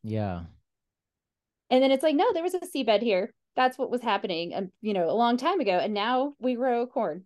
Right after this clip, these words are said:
Speaker 2: So, you know, <laughs> and drive cars,
Speaker 1: Yeah.
Speaker 2: and it's fine." <laughs> It's not, you
Speaker 1: Yeah.
Speaker 2: know? <laughs>
Speaker 1: Exactly. Well, a good
Speaker 2: So
Speaker 1: change that's coming. Isola knows this, but I was like, Yeah, I might as well just put it out there as we're gonna be semi neighbors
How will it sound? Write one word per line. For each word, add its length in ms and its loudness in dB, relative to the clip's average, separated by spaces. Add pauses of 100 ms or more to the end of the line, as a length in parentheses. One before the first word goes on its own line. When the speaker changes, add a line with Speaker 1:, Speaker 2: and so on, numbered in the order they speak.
Speaker 2:
So, 280 4
you 120 0
know, 100 4
<laughs> 20 8
and 140 0 (220)
drive 320 6
cars, 260 2
Speaker 1:
Yeah. 80 -4
Speaker 2:
and 120 -6
it's 140 -18
fine." 300 -4 (220)
<laughs> 160 -4
It's 220 -6
not, 300 0
you 80 -2
Speaker 1:
Yeah. 140 2 (160)
Speaker 2:
know? 120 2
<laughs> 40 -20 (540)
Speaker 1:
Exactly. 880 -2 (140)
Well, 420 0
a 160 2
good 160 4
Speaker 2:
So 60 -2
Speaker 1:
change 260 4
that's 220 2
coming. 480 0
Isola 420 -2
knows 300 0
this, 220 -6
but 140 -16
I 20 -10
was 100 -14
like, 100 -16
Yeah, 120 -10 (160)
I 60 -14
might 160 -6
as 60 -2
well 80 0
just 200 -4
put 100 2
it 100 2
out 220 -2
there 220 -2
as 160 -6
we're 140 -4
gonna 180 -2
be 180 -2
semi 440 -2
neighbors 520 -2